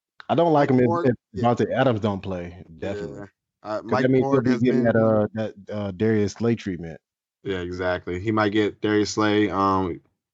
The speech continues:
Speaker 2: Mike Ford's been, he might be matched up against Mike Ford too. Has been a little below average,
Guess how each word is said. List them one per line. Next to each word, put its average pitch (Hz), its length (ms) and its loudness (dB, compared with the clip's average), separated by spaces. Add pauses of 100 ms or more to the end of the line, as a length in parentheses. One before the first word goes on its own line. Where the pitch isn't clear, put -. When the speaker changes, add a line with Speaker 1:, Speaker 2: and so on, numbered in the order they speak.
(100)
Speaker 2:
Mike 117 260 0
Ford's 127 320 2
been, 107 180 -4 (100)
he 107 180 2
might 113 280 2
be 110 100 0
matched 107 280 -2
up 101 80 -4
against 98 200 -2
Mike 101 200 -4
Ford 101 200 -2
too. 104 140 0
Has 98 100 0
been 107 420 -2 (800)
a 117 60 -10
little 135 160 4
below 123 300 4
average, 131 520 0